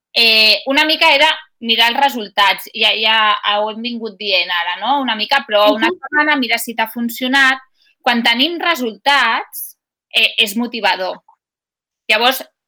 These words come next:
Speaker 1: ens engorelem una mica, ens engresquem més i donem un passet més endavant. Llavors, ja no és només, vale, em planifico la setmana, sinó potser és el moment, si estem motivats, de, va, em planifico tot el mes,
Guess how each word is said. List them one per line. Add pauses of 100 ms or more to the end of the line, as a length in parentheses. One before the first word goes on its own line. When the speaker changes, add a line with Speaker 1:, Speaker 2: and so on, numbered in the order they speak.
(240)
Speaker 1:
ens
engorelem
una
mica,
ens
engresquem
més (400)
i
donem
un
passet
més
endavant. (500)
Llavors, (600)
ja
no
és
només,
vale, (100)
em
planifico
la
setmana,
sinó
potser
és
el
moment,
si
estem
motivats,
de, (580)
va,
em
planifico
tot
el
mes,